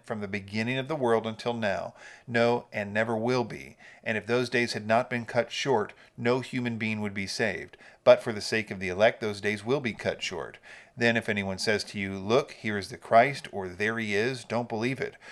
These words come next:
For false Christs and false prophets will arise and perform great signs and wonders,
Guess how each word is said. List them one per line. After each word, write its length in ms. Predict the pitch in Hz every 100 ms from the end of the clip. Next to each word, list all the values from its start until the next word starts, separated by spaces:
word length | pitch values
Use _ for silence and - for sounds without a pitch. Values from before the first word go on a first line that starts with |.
| -
For 140 | - 117
false 320 | 123 131 -
Christs 440 | - 120 131 -
and 100 | 110
false 240 | 127 131 -
prophets 400 | 120 120 123 -
will 160 | 113
arise 560 | 107 110 139 117 - 98
and 100 | 98
perform 380 | 107 135 127 110
great 360 | 104 123 135
signs 380 | - 117 113 107
and 140 | 104
wonders, 400 | 101 120 95 87